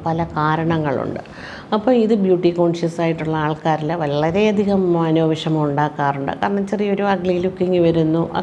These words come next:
കളർ ചേഞ്ച് വരുമ്പോഴത്തേക്കിന്. അപ്പോൾ അവർ പല പ്രതിവിധികളും തേടാറുണ്ട്. അപ്പോൾ പെട്ടെന്ന് കാണുമ്പോൾ എല്ലാവരും വല്ലതും വയ്ക്കും, "വല്ല അസുഖത്തിൻ്റെ ഭാഗമായിട്ട് വരാമോ?" എന്ന്. പല അസുഖങ്ങളുടെയും ഭാഗമായിട്ട് ഇത് വരാം. അതായത് ലിവർ ഡിസീസ്, സിക്കിൾ സെൽ അനീമിയ,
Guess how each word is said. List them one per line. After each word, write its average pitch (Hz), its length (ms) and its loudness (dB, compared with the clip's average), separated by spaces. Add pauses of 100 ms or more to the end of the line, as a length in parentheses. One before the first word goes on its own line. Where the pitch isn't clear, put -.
കളർ 180 240 0
ചേഞ്ച് 170 320 2
വരുമ്പോഴത്തേക്കിന്. 147 720 0 (880)
അപ്പോൾ 202 240 2 (260)
അവർ 190 580 2
പല 175 260 2 (120)
പ്രതിവിധികളും 185 760 2
തേടാറുണ്ട്. 160 640 0 (240)
അപ്പോൾ 196 140 -4
പെട്ടെന്ന് 262 420 2
കാണുമ്പോൾ 240 420 2
എല്ലാവരും 214 360 2
വല്ലതും 208 240 0
വയ്ക്കും, 202 300 -2
"വല്ല 190 180 0
അസുഖത്തിൻ്റെ 175 580 -2
ഭാഗമായിട്ട് 170 680 0
വരാമോ?" 151 500 0
എന്ന്. 127 420 -4
പല 135 120 -2
അസുഖങ്ങളുടെയും 233 840 2
ഭാഗമായിട്ട് 214 720 2
ഇത് 160 220 0
വരാം. 139 400 2
അതായത് 160 440 0
ലിവർ 151 240 0
ഡിസീസ്, 143 600 0 (500)
സിക്കിൾ 156 260 2
സെൽ 147 280 -2
അനീമിയ, 143 580 2